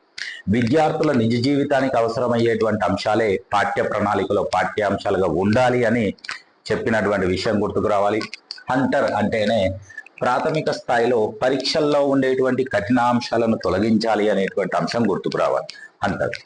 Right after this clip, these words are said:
ఇక సార్జెంట్ అంటే నలభై సంవత్సరాల్లో భారతదేశంలో సంపూర్ణ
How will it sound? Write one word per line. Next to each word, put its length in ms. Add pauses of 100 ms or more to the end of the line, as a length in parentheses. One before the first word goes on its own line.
(500)
ఇక 100 (100)
సార్జెంట్ 500
అంటే 220 (1400)
నలభై 260 (120)
సంవత్సరాల్లో 500 (120)
భారతదేశంలో 680 (120)
సంపూర్ణ 380